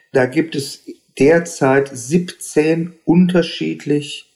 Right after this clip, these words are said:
konfigurierte, historisch gewachsene S-A-P-Systeme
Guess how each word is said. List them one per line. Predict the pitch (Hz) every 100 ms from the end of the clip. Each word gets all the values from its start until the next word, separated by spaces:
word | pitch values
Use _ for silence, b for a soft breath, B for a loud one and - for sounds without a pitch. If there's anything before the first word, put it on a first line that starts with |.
| _ _
konfigurierte, | - 139 143 - 135 120 120 120 131 160 160 151
historisch | 143 123 - 139 147 147
gewachsene | - 117 123 - 127 123
S-A-P-Systeme | 107 95 - 131 139 156 - - - 175 202 208